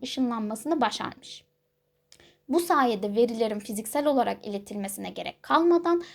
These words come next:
daha uzun mesafelere daha kısa sürelerde iletilebilecekmiş. Ee, kuantum ışınlanmasını Northwestern,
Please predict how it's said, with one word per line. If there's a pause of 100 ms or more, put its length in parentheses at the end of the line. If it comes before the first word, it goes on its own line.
(200)
daha
uzun
mesafelere (220)
daha
kısa
sürelerde
iletilebilecekmiş. (760)
Ee,
kuantum
ışınlanmasını
Northwestern,